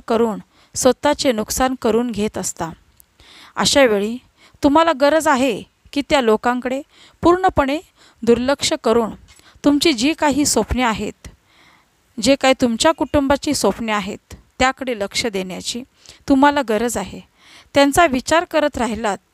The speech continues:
तर तुमच्या आयुष्यामध्ये तुम्ही मागे पडाल. नेहमी त्याच त्याच नकारात्मक विचाराने त्रासून जाल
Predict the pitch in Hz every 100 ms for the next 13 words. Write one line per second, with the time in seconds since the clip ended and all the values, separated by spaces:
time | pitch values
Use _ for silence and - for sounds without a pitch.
0 | _ 262 277 254 214 254 - 202 214 220
1 | 240 214 185 202 - _ - - 311 330
2 | 294 214 214 285 233 208 160 - - _
3 | - _ 254 277 330 - 254 254 - 359
4 | 277 240 277 294 302 294 - 214 - 254
5 | 247 233 269 _ _ _ 226 226 - 294
6 | 240 185 -